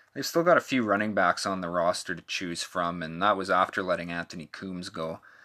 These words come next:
I mean, if they could get a good bounce back year out of James Wilder Junior, they'll, they'll be in good shape here. But if he doesn't hit the ground running, they've got Mercer Timmis, Tyrell Sutton, and Chris Rainey all back there. I,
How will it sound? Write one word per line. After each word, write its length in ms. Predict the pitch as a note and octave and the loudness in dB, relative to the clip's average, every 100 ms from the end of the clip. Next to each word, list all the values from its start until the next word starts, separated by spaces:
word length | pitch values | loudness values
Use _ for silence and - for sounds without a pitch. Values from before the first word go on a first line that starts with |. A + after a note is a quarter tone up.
| _ - | _ -8
I 40 | A2+ | -2
mean, 140 | A2+ | -2
if 80 | - | 0
they 120 | C3+ | -4
could 120 | C#3 | -2
get 120 | C3+ D3+ | 0 2
a 40 | |
good 240 | D3 D3 | 2 2
bounce 300 | G#2 G2+ G#2 | 4 2 2
back 340 | - G#2 G2+ - | 2 4 4 2
year 200 | G2+ F#2+ | 2 2
out 80 | F2 | 2
of 80 | |
James 360 | F#2 F#2 F2+ F#2 | -4 -6 -6 -4
Wilder 420 | E2+ E2 F2 E2 | 2 4 2 -2
Junior, 420 | - F2+ F2+ F2+ | -8 -8 -6 -4
they'll, 140 | F2 F2+ | -4 -6
they'll 180 | A2+ A#2+ | -2 -2
be 140 | A2 | -2
in 100 | F2 | -6
good 160 | D#2+ E2 | -8 -6
shape 380 | - D2+ E2 F2+ | -4 -6 -8 -2
here. 240 | E2+ - - - - - | -2 -2 -10 -20 -20 -10
But 100 | G#2+ | -8
if 80 | - | -2
he 80 | B2 | 2
doesn't 240 | A#2+ A2 | 2 2
hit 140 | G#2+ | -4
the 80 | G2+ | -6
ground 360 | G2 G2+ F#2+ F2+ | 2 2 2 0
running, 280 | F#2 F#2+ F#2+ | 0 -2 -6
they've 140 | F2+ | 2
got 200 | G#2+ G2+ | 4 4
Mercer 340 | G2 G2+ - | 2 -2 -2
Timmis, 480 | G2 - F#2+ F#2 - | -4 -4 -4 -4 -4
Tyrell 420 | - G2+ G2+ F2+ | 4 4 4 0
Sutton, 360 | - - E2 C#2+ | -2 0 0 0
and 220 | F#2+ G2+ | -4 -4
Chris 340 | - F#2 E2+ E2+ | -2 -2 -2 -4
Rainey 360 | F2 F2 E2+ | -4 -4 -4
all 200 | D#2+ F2 | -2 -2
back 380 | E2+ C2 C#2 - | 0 -2 -2 -4
there. 340 | D#2+ D2+ D2 | -2 -2 -4
I, 100 | - | -8